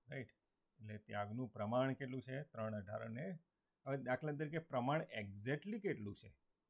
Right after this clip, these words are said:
રાઈટ? પ્રમાણ કેટલું છે? આ ત્યાગનું પ્રમાણ છે, રાઈટ? તો ત્રણ અઢાર અંશ માઇનસ ત્રણ અઢાર, એટલે આ ઝીરો થઈ ગયું. I hope કે આ તમને ખ્યાલ આવ્યો હશે. હવે કોઈ પણ પ્રકારના જૂનું પ્રમાણ ને નવું પ્રમાણ આવે તો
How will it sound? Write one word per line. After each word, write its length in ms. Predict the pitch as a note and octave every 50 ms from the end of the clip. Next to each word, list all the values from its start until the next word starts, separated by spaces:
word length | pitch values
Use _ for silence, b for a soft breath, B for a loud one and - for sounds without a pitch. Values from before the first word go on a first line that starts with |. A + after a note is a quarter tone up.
| _ _ _ _ _ _ _ _ _ G2+
રાઈટ? 260 | G2+ B2 D3 G2+ G#2 - _ _ _ _ _ _ _ _ _ _ _ _ _
પ્રમાણ 400 | - A2 G#2 A2 A#2 B2 C3+ C#3+
કેટલું 340 | C#3 - C#3 C3 D3+ D#3+ C#3+
છે? 260 | - D3 D3 F3 F#3+ E3+ D3+ - _ _ _ _
આ 240 | - G#2 A2+ B2+ D#3 E3 E3 - _ _ _ _ _ _
ત્યાગનું 400 | - A2 G#2+ G#2 G2+ G#2 G#2+ G#2
પ્રમાણ 340 | - - F#2+ - - G#2+ G#2+
છે, 160 | - - _ _ _ _ _ _ _ -
રાઈટ? 180 | D3+ G#3 G#3+ - _ _ _ _ _ _ _ _ _ _
તો 140 | - A2+ A2
ત્રણ 320 | - - A2+ A2+ A#2 A#2
અઢાર 300 | A2 G2+ F#2+ G#2 A2 A2
અંશ 340 | G#2+ G#2+ A2+ C3+ E3 D#3+ - _ _ _ _ _ _ _ _ -
માઇનસ 460 | G2 F#2+ F#2+ F#2+ G2+ B2 F3+ F#3 -
ત્રણ 180 | - - G2+ -
અઢાર, 240 | - - - - -
એટલે 260 | _ _ - G2+ G2
આ 120 | G2 G2
ઝીરો 420 | F#2+ G2 G2 G2+ A#2 C#3 F3+ F3+ - - _ _ _ _ _ _ _ _
થઈ 120 | G2+ F2+
ગયું. 200 | E2+ E2+ F2 -
I 140 | - G2+ G2+
hope 280 | G2 B2+ C#3 C3+ - -
કે 80 | A#2+
આ 80 | A#2 A2
તમને 380 | - A2+ G2+ G2+ A2 C#3+ F#3+ F#3 b b b b b b b b _
ખ્યાલ 340 | A#2+ - G#3+ A#3 C#3 F#3 - - _ _
આવ્યો 340 | G#2 G#2 G2 G2 G2+ G2 F#2+
હશે. 220 | F2+ - - G#2+
હવે 200 | G2+ G2 G#2+ A#2
કોઈ 200 | A2+ - C#3 D3
પણ 220 | C#3+ - D#3+ D#3 B2
પ્રકારના 600 | C#3 C3 - C3 B2+ B2 B2 B2+ B2+ C#3 D#3+ - - _ _ b b b b b b _
જૂનું 280 | B2+ A2+ A#2+ C3+ C#3+ C3+
પ્રમાણ 300 | C3+ A#2+ A#2 B2 B2 B2+
ને 120 | B2+ B2+
નવું 260 | A#2+ A2+ A2+ A2+ A2+ A2+
પ્રમાણ 320 | - A2+ G#2+ A2 A2 A2
આવે 260 | A2 G#2+ G2+ G2+ G2+
તો 340 | - - A2+ C3+ F3+ E3+